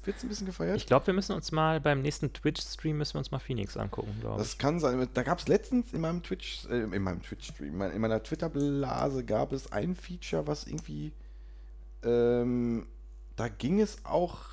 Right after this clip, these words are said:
Speaker 1: ich glaube, Richtung irgendwie Server-Side-Rendering, ich weiß es nicht.
Speaker 2: Mhm.
Speaker 1: Also, äh, Verbinden von S W R mit, mit, mit Server-Side-Rendering. Ist dein Bier schon alle?
Speaker 2: Nee, meins ist noch nicht alle.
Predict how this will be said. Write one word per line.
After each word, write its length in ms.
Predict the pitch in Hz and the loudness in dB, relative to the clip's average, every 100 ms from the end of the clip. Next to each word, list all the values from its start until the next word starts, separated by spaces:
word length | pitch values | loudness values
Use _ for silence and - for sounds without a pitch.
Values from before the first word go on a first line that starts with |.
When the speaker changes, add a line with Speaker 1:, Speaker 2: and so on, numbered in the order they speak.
| - | -14
Speaker 1:
ich 180 | - - | -14 -8
glaube, 440 | - 117 180 - | -2 0 0 -2
Richtung 360 | - 151 - 123 | -4 -6 -4 -4
irgendwie 580 | 92 120 117 113 113 80 64 | -4 -4 -2 0 0 -2 -4
Server-Side-Rendering, 1040 | - 147 120 120 117 107 104 98 90 90 69 | -2 0 2 2 0 0 0 0 0 -2 -6
ich 140 | - | -4
weiß 160 | 104 101 | -4 -4
es 100 | 60 | -8
nicht. 300 | 80 - - - | -10 -10 -14 -10
Speaker 2:
Mhm. 220 | 110 101 156 - | -6 -4 -4 0
Speaker 1:
Also, 180 | 120 127 | 4 6
äh, 100 | 113 107 82 85 | 4 0 -10 -6
Verbinden 420 | 127 110 147 127 | 0 4 4 2
von 260 | 120 123 117 | 2 2 2
S 180 | 120 - | 0 0
W 60 | 101 | 2
R 320 | 107 110 107 | 4 4 4
mit, 340 | 104 92 - | 0 -4 -6
mit, 260 | 107 101 - | -6 -6 -6
mit 160 | 101 | -6
Server-Side-Rendering. 760 | - 120 120 110 110 117 120 147 - - - | -2 -2 -2 -2 -2 -2 -4 -6 -12 -16 -14
Ist 120 | - | -2
dein 80 | 98 | -2
Bier 120 | 85 | 0
schon 120 | - | -4
alle? 240 | - - 185 - - | -4 -4 -4 -8 -6
Speaker 2:
Nee, 140 | 110 | -4
meins 280 | 101 107 131 | -2 -2 -4
ist 120 | 156 | -6
noch 80 | 156 | -4
nicht 160 | 139 - | -4 -4
alle. 200 | 98 | -4